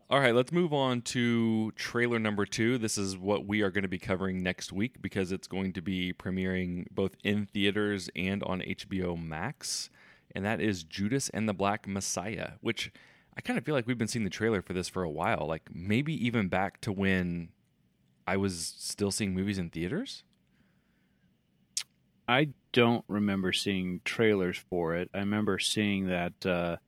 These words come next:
Speaker 2: that your boy was, uh, was doing this for a while, but I don't think I ever saw a full-fledged trailer.
Speaker 1: Which, uh, maybe I'm thinking of Tenet. Maybe it was shown around when the, when I saw Tenet, 'cause that was the last movie I saw in theaters. But who's my boy, Kaluuya?
Speaker 2: Yeah.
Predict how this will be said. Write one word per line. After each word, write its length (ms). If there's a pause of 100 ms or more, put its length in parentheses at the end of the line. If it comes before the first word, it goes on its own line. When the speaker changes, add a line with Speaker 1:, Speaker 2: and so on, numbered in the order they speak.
(220)
Speaker 2:
that 180
your 80
boy 460 (300)
was, 360
uh, 300 (560)
was 140
doing 320
this 160
for 180
a 60
while, 240
but 80
I 20
don't 100
think 140
I 40
ever 180
saw 180
a 60
full-fledged 520
trailer. 360 (120)
Speaker 1:
Which, 260
uh, 180 (140)
maybe 300
I'm 80
thinking 240
of 80
Tenet. 400 (100)
Maybe 220
it 60
was 160
shown 260
around 520
when 160
the, 300
when 140
I 60
saw 180
Tenet, 400 (100)
'cause 120
that 100
was 120
the 60
last 260
movie 240
I 80
saw 320
in 220
theaters. 280
But 160
who's 120
my 120
boy, 220
Kaluuya? 420 (800)
Speaker 2:
Yeah. 280